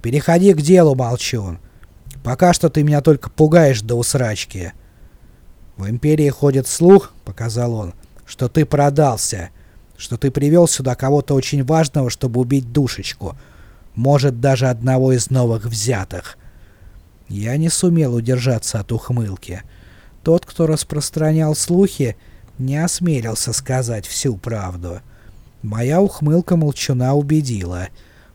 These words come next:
Он меня знал, поэтому, наверное, и следил за нами. Душечка тоже расслабилась,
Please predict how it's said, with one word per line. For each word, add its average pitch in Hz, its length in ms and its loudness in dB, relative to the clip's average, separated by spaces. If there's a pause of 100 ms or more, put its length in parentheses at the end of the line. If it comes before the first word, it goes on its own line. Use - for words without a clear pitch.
Он 208 240 -2
меня 202 340 2
знал, 139 520 0 (440)
поэтому, 175 420 0
наверное, 165 520 2
и 139 40 -2
следил 127 500 -4
за 110 220 -4
нами. 92 440 -6 (640)
Душечка 151 500 -4
тоже 156 360 0
расслабилась, 113 960 -6